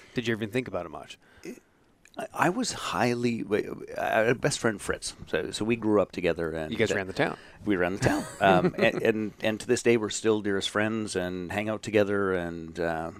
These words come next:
Speaker 2: you know, we'll, we'll be each other's pallbearers.
Speaker 1: Wow.
Speaker 2: Um, so we were both pretty money motivated, you know. So, like, I bought my first, uh, I bought my first bicycle.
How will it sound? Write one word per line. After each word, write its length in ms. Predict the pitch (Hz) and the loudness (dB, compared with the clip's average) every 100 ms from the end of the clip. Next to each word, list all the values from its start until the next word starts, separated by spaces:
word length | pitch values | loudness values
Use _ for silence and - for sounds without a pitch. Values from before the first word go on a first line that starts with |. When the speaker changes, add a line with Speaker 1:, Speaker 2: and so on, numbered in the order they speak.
| - | -18
Speaker 2:
you 120 | 104 92 | -16 -12
know, 160 | 95 90 | -12 -6
we'll, 360 | 90 92 92 | 0 0 0
we'll 140 | 101 104 | -2 -2
be 120 | 110 | -2
each 140 | 104 | -2
other's 220 | 95 87 - | -2 -4 -8
pallbearers. 560 | - - - - - - - - - - - | -10 -10 -10 -12 -14 -18 -20 -20 -20 -20 -10
Speaker 1:
Wow. 220 | - 87 | -4 -2
Speaker 2:
Um, 200 | 90 80 - _ _ _ _ _ _ _ _ _ _ _ _ | -2 -8 -18 _ _ _ _ _ _ _ _ _ _ _ _
so 140 | - 113 | -4 0
we 160 | 123 | 4
were 160 | 180 190 | 6 4
both 500 | 98 - 110 120 - - | 4 4 4 4 -2 -12
pretty 240 | - 107 101 | -10 -6 -4
money 320 | 92 98 90 | -4 -6 -6
motivated, 560 | 87 87 - - - - - - - | -6 -6 -6 -10 -12 -18 -18 -16 -8
you 40 | |
know. 100 | 95 | -4
So, 240 | 90 90 85 82 | -2 0 0 -2
like, 160 | 82 | 0
I 60 | 92 | 2
bought 240 | 92 92 | 4 2
my 100 | 95 | 0
first, 540 | 92 95 92 - - 95 | -4 -4 -4 -4 -2 0
uh, 180 | 85 78 | 2 2
I 40 | |
bought 160 | 90 82 | 0 0
my 100 | 95 | -4
first 380 | - 98 - 87 | -4 -4 -2 -2
bicycle. 580 | 98 - - 107 95 | -2 -4 -2 -2 -2